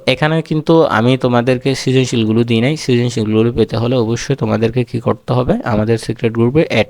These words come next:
হতে হবে। তো উচ্চতর গণিত থেকে আমি আজকে এমসিকিউটা,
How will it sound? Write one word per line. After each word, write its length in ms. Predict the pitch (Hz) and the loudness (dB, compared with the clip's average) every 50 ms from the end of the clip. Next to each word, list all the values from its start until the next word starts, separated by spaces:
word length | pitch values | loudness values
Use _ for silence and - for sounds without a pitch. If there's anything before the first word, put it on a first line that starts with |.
| - | 0
হতে 180 | - - - 190 | -4 -2 -2 0
হবে। 220 | 202 196 190 - - - - - - - _ _ _ - | -2 -2 -2 -2 -4 -8 -8 -20 -20 -20 _ _ _ -2
তো 80 | 117 - | -2 2
উচ্চতর 480 | 135 135 131 - 135 123 - 127 120 | 2 0 0 2 -2 0 0 0 0
গণিত 220 | 123 123 120 120 117 | 0 -2 -2 -2 -4
থেকে 200 | - 139 - 139 | -6 -4 -2 0
আমি 200 | 127 120 120 123 | 0 0 2 0
আজকে 260 | 117 110 - - 107 | 0 0 -2 0 0
এমসিকিউটা, 800 | 110 107 104 - 110 110 117 113 113 117 110 - 117 120 120 120 | 2 2 2 0 -2 0 2 4 2 2 4 4 4 4 4 2